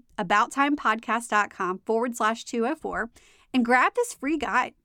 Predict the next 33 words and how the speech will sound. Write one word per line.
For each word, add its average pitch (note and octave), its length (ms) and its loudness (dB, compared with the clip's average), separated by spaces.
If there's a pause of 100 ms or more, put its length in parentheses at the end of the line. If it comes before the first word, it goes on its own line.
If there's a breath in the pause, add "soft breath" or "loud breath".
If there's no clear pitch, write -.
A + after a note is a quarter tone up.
(160)
It's A#3+ 140 -2
called A#3 320 2
Dream A#3+ 440 2
Big A3+ 300 0
One G3+ 500 0
hundred D4 340 2
and C#4+ 160 2
one G3+ 280 -2
Inspired A3+ 840 -4
Goal D#4 260 0
Ideas G3+ 600 -6
for C4+ 120 -8
twenty A#3+ 240 -6
twenty-four. C#4 640 -2 (640 soft breath)
Inside, D#4 520 4
you'll D4 200 2
find A#3 580 2
one A3 360 2
hundred D#4+ 340 0
and D4 160 0
one G3+ 260 -6
curated D#4+ 800 -2
goal B3 240 0
ideas G3+ 540 -6
for A#3+ 100 -4
designing A#3 720 0
your G3+ 140 -4
most G#3+ 540 0
well-rounded A#3+ 840 2
and A#3+ 240 -4
exciting B3 840 0
twenty A#3+ 320 0
twenty-four. C4 680 -2